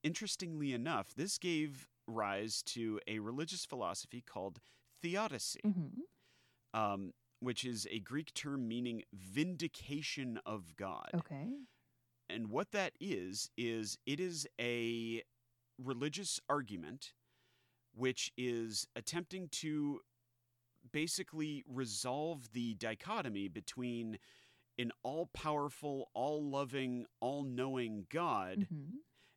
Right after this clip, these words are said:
Speaker 1: and the fact that bad things still happen,
Speaker 2: I mean,
Speaker 1: right?
Speaker 2: this is what we struggle with, right? As humans.
Speaker 1: Right, exactly. It's literally what we were just <laughs> talking about.
Speaker 2: Yeah.
Speaker 1: Um,
Speaker 2: Nice to know
Speaker 1: now,
Speaker 2: that
Speaker 1: this
Speaker 2: we've
Speaker 1: is
Speaker 2: always been struggling <laughs> with that.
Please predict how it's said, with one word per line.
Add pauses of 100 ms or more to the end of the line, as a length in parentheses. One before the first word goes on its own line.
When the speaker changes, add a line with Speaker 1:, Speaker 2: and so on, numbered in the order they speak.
(120)
Speaker 1:
and
the
fact
that
bad
things
still
happen,
Speaker 2:
I
mean,
Speaker 1:
right?
Speaker 2:
this
is
what
we
struggle
with,
right?
As
humans. (160)
Speaker 1:
Right, (120)
exactly.
It's
literally
what
we
were
just
<laughs>
talking (360)
about.
Speaker 2:
Yeah. (120)
Speaker 1:
Um, (100)
Speaker 2:
Nice
to
know
Speaker 1:
now,
Speaker 2:
that
Speaker 1:
this
Speaker 2:
we've
Speaker 1:
is
Speaker 2:
always
been
struggling
<laughs>
with (100)
that.